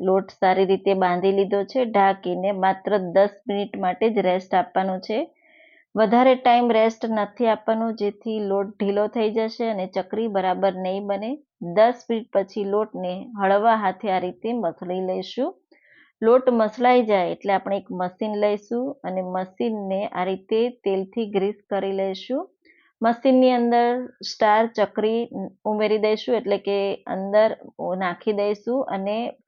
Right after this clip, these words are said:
મશીનને ફરતું તેલ લગાવી દઈશું. હવે મેં અહીંયા લોટ લીધો છે, જેટલો લોટ આવે એટલો આપણે મશીનમાં ઉમેરી દઈશું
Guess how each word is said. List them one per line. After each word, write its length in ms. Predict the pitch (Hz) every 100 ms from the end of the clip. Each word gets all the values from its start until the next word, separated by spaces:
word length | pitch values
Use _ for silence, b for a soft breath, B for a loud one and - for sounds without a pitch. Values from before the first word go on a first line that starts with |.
| _ _
મશીનને 720 | 208 202 - 262 208 180 180 180
ફરતું 600 | 220 208 208 - 240 254 254
તેલ 260 | 196 196 185
લગાવી 380 | 185 190 190
દઈશું. 640 | 208 220 226 - 277 381 - b b b b b -
હવે 220 | 220 233
મેં 160 | 233 233
અહીંયા 300 | 233 226 226
લોટ 460 | 226 208 208 -
લીધો 360 | 226 214 226 220
છે, 380 | 233 240 240 233
જેટલો 500 | 220 220 226 262 247
લોટ 320 | 226 226 233
આવે 340 | 233 208 175
એટલો 400 | - 190 - 220
આપણે 260 | 202 202 220
મશીનમાં 680 | 208 190 - 208 208 220 190
ઉમેરી 340 | 185 190 208
દઈશું 640 | 202 202 208 - 269 381